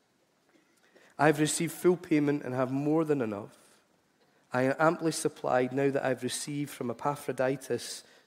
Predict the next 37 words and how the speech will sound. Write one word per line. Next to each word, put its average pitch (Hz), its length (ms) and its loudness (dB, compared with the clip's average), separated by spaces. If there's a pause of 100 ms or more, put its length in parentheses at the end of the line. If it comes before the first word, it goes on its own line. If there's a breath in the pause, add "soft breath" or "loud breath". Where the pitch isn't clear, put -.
the 120 80 -4
gifts 123 400 -4
you 113 80 -12
sent." - 360 -12 (1500)
Paul 175 140 8
here's 180 200 6
talking 170 320 2
to 151 80 -8
the 151 100 0
church 143 240 0
in 143 80 -2
Philippi 156 520 2
about 131 260 0 (260 loud breath)
their 131 100 0
financial 147 480 2
and 135 80 -2
practical 147 480 -4
giving, 131 340 0
and 127 120 0
we 135 80 2
know 151 260 2 (360 loud breath)
it's - 100 -12
not 160 140 0
just 156 180 -4
material 180 540 0
gifts - 600 -2
that - 120 -10
he's 123 160 -4
referencing 123 560 -4
here, 120 320 -4
because 117 300 -4
he 135 80 -4
talks 135 340 -4
about 131 200 -4
a 117 40 -4
full 131 260 -4
payment. 131 540 -2